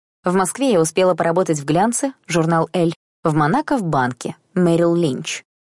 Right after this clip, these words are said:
А в Лондоне, закончив «Кристис» история искусств, сделала собственный бизнес.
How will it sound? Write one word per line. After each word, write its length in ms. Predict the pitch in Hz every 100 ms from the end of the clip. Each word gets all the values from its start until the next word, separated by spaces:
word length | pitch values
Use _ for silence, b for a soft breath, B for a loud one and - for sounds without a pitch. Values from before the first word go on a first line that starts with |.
| _ -
А 140 | 165
в 60 | 151
Лондоне, 460 | 294 269 151 147
закончив 560 | 147 147 160 - 156 -
«Кристис» 580 | - 302 - - - - _ _ _
история 380 | 185 - 139 139
искусств, 520 | 147 - - - - - _ _ -
сделала 500 | 170 285 349 320 302
собственный 560 | - 165 - 190 196
бизнес. 480 | 165 - - -